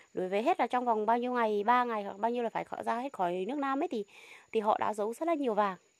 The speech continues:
Mà thực tế thì, ừm, cái vàng thì không thấy, nhưng mà, ờ, chắc là họ đã quay lại, nhưng mà cái chum thì có thật. Tại vì là cái thời em còn bé tí ấy, thì, ờ, bố em đã mang về một cái chum rất là đẹp, nhưng mà mang d-, đến cái dưới cánh đồng thôi. Bởi vì là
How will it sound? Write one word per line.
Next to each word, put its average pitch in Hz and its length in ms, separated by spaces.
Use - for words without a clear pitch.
Mà 226 140
thực 247 220
tế 226 220
thì, 226 260
ừm, 202 600
cái 247 460
vàng 240 300
thì 220 100
không 269 140
thấy, 220 220
nhưng 285 140
mà, 220 180
ờ, 214 240
chắc 302 160
là 269 60
họ 233 120
đã 226 140
quay 247 120
lại, 254 140
nhưng 247 100
mà 240 60
cái 220 100
chum 277 240
thì 226 100
có 208 160
thật. 233 140
Tại - 140
vì 202 100
là 190 160
cái - 100
thời 233 240
em 220 120
còn 196 180
bé 185 140
tí 233 220
ấy, 392 140
thì, 240 160
ờ, 202 320
bố 214 180
em 269 160
đã 226 80
mang 233 180
về 226 100
một 190 140
cái 202 100
chum 269 220
rất 392 140
là 370 80
đẹp, 254 240
nhưng 233 180
mà 226 60
mang 214 300
d-, - 220
đến 214 400
cái 185 180
dưới 202 140
cánh 214 180
đồng 226 160
thôi. 254 100
Bởi 185 100
vì 190 120
là 185 380